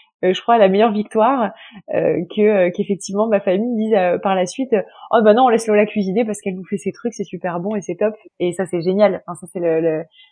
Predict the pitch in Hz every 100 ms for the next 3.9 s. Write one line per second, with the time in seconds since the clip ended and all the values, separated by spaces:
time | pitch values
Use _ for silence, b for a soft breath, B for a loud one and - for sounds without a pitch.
0 | b 185 180 170 175 190 196 196 180 165
1 | 160 165 185 180 185 185 180 185 196 -
2 | 214 170 165 _ _ _ _ _ - 180
3 | 180 180 175 185 - 247 254 269